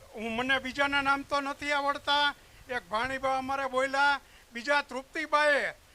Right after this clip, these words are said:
કે નૈનાબાઈએ જે કાંઈ એક ચિંતા વ્યક્ત કરી હતી ત્યારે મેં ટી વીમાં જોયું. પણ બેનબા, અમે બધાય રાજવીઓ,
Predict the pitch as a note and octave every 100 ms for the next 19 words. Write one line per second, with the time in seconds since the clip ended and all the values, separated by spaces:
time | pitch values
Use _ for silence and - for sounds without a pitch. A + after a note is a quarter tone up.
0 | - - C4 C4 B3+ C4+ D4 C#4+ C#4+ C#4+
1 | B3+ C4 C4+ D4 D4 C#4 - - - -
2 | C4+ C4+ B3+ C4+ - D#4+ D4 D4+ - D#4+
3 | D4 D4 D4+ D#4 D4+ D4+ B3+ C4 C#4+ C#4
4 | C#4+ C#4 C4+ C#4+ C4+ C#4 C4 B3 C4 C#4
5 | C#4+ - - - - C4 C4 B3+ C4 C4
6 | C4 D4 D4+ D4 - - - A3+ C4 C4
7 | C4 C#4 C#4+ C4 B3 B3 B3+ C#4+ C#4+ D4
8 | D4